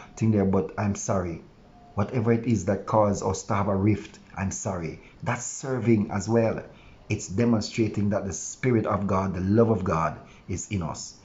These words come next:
Remember, you can serve and don't love, but you cannot love and don't serve. Amen? Let us have that as a mantra. You can serve and not love, but you cannot love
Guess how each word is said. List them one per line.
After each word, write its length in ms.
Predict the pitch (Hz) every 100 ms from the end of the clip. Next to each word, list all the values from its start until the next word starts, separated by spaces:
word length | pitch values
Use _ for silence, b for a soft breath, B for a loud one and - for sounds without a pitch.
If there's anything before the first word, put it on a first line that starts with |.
| b -
Remember, 580 | 98 107 113 107 87 78 B B
you 100 | - 92
can 200 | 95 87
serve 640 | - - 147 120 95 78 - - -
and 200 | 98 95
don't 240 | 98 98 95
love, 360 | 90 76 - - B B B -
but 180 | 87
you 120 | 90 80
cannot 420 | - - 147 107 104
love 400 | 95 80 - - - - -
and 200 | 82 76
don't 200 | 82 -
serve. 380 | - 151 131 117 - - - - - - - - - - 101
Amen? 520 | 101 113 139 165 - - - - - - - - - - - - -
Let 180 | 107 117
us 140 | 107
have 220 | 104 110
that 160 | 104 101
as 140 | 90
a 60 | 92
mantra. 580 | 98 98 92 - 76 - - - - - - - -
You 100 | 98
can 220 | 101 90
serve 560 | - - 135 131 127 -
and 220 | 95 98
not 220 | 120 123
love, 420 | 107 90 76 67 80 - B B -
but 180 | 87 101
you 120 | 82 -
cannot 480 | - - 170 139 107
love 400 | 104 87 76 -